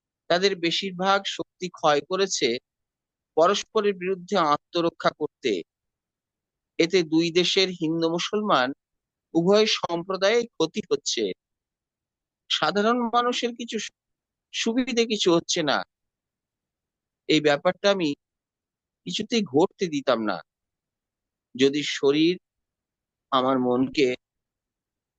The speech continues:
বহন করত।" পরমপিতা খুব ভোরবেলায় উঠতেন, তার মাও উঠতেন এবং প্রত্যেক বাড়ি বাড়ি গিয়ে সকলকে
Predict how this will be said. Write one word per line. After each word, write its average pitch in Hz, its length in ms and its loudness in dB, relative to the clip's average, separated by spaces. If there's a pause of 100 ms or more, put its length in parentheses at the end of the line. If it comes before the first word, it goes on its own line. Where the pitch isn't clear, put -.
(160)
বহন 156 420 2
করত।" - 400 -2 (2250)
পরমপিতা 180 640 2 (640)
খুব 196 100 0
ভোরবেলায় 175 540 2
উঠতেন, 196 480 -2 (1600)
তার 147 180 2
মাও 143 500 2 (260)
উঠতেন 160 440 0 (560)
এবং 185 240 0
প্রত্যেক 185 460 -2
বাড়ি 165 240 0
বাড়ি 202 220 0
গিয়ে 196 340 0
সকলকে 175 640 -6